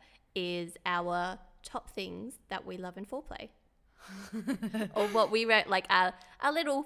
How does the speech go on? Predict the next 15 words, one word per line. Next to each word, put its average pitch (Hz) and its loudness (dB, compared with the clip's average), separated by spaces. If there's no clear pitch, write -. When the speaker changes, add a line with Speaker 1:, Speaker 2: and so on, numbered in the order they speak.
Speaker 1:
foreplay 226 -2
tips - -8
that 175 2
we 247 2
would 220 0
Speaker 2:
Okay, - -4
Speaker 1:
recommend. 175 -6
Speaker 2:
foreplay 277 -4
tips. - -12
Naomi, 254 -2
go 202 -4
first. - -8
Speaker 1:
<laughs> 294 10
Um, 226 2
okay, 233 -2